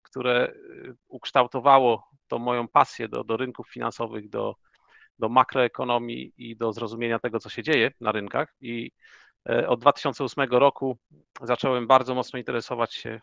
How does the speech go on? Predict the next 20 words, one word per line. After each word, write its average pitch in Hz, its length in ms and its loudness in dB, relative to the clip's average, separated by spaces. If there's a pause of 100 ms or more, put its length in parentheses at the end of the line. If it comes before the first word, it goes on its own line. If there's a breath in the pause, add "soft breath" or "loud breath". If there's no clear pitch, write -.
właśnie 120 500 -4
rynkami 120 360 -2
finansowymi. 127 680 -8 (320 loud breath)
Obecnie 127 520 2 (560 soft breath)
próbuję, 131 380 0
staram 135 320 4
się - 160 -8
inwestować 123 600 -4
i - 40 -16
być 123 140 -10
obecnym 120 340 -4
na 113 100 -4
większości, 117 640 -6 (140)
e, 110 420 -10
z 98 140 -20
rynków 120 440 -12
globalnych, 127 560 6
również 117 260 -8
surowcowych, 127 800 -4
więc, 113 520 -12